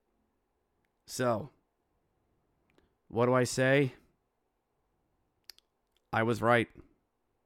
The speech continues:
If you listened to my preview last week, Wilkes-Barre in three. And I hated to be right. I do.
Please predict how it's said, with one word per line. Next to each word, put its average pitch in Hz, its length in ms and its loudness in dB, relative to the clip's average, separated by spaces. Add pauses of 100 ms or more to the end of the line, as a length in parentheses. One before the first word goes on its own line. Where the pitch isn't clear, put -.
(300)
If - 60 -16
you 82 80 -8
listened 110 260 -2
to 110 40 2
my 113 120 2
preview 107 400 -2
last 101 300 -6
week, 104 320 -6 (1080)
Wilkes-Barre 113 520 -2
in 113 100 0
three. 110 400 -4 (1700)
And 107 160 2
I 107 120 0
hated 110 340 -4
to 104 80 -12
be 107 120 -2
right. 107 300 -4 (1080)
I 107 80 -6
do. 107 340 -2